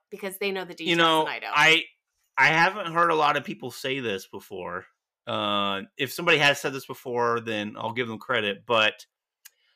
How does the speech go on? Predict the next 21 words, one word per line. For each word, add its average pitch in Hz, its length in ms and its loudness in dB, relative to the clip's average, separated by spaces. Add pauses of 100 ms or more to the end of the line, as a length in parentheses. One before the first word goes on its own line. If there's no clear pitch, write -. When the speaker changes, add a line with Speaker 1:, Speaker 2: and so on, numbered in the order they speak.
(160)
Speaker 2:
I 156 140 2
don't 285 220 0
know 233 220 2
if 175 100 0
streaming 160 580 -4
services 113 680 -6
really 98 380 -4
work. 85 600 -16
<laughs> - 240 -14
I 139 100 2 (140)
gotta 131 220 -2
be - 140 -14
honest 92 320 -8
with - 160 -18
you. 90 160 -18 (640)
Um, 98 640 0 (520)
it 135 160 0
se-, - 180 -2
it 165 220 0
seems 214 480 0
like, 156 640 4